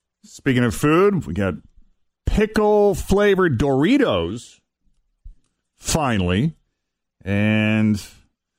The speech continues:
why did the government tell us not to wear masks early in the pandemic?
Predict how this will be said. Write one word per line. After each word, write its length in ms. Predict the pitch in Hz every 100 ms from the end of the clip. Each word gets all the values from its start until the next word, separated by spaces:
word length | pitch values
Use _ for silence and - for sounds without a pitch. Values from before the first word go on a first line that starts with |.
| _ _ _
why 220 | - 262 302
did 260 | 202 190
the 60 | 127
government 560 | 104 127 107 101 92 80
tell 240 | 131 113
us 180 | 101 82
not 460 | 104 120 147 135 -
to 80 |
wear 240 | 120 98 82
masks 600 | 80 71 57 - - -
early 540 | 117 104 95 80 73
in 100 | 92
the 80 | 80
pandemic? 800 | - 98 76 80 71 53 - -